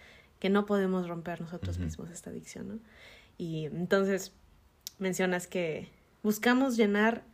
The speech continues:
Speaker 1: ese vacío con la pornografía, cuando nos sentimos tristes, enojados,
Speaker 2: Ujú.
Speaker 1: solos, débiles, cansados, es cuando somos más susceptibles, más propensos a caer en la pornografía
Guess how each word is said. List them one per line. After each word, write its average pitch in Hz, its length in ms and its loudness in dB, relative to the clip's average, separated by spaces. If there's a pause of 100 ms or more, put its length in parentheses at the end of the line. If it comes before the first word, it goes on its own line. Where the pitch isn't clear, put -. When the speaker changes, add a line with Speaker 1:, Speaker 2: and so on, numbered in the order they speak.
(480)
Speaker 1:
ese 220 240 2
vacío 196 400 0
con 185 120 -2
la 165 120 -4
pornografía, 170 560 -8
cuando 160 200 -8
nos 160 80 -6
sentimos 185 440 -6
tristes, 185 500 -4
enojados, 170 800 -6
Speaker 2:
Ujú. 98 200 -2
Speaker 1:
solos, 185 680 2 (340)
débiles, 180 520 2
cansados, 190 720 -2
es - 140 -12
cuando 180 200 -4
somos 185 300 -2
más 190 400 -2 (480)
susceptibles, 190 800 0
más 185 140 -2
propensos 214 760 2 (200)
a 180 120 -2
caer 185 440 0 (320)
en 196 440 -2
la 185 180 -4
pornografía 170 760 -4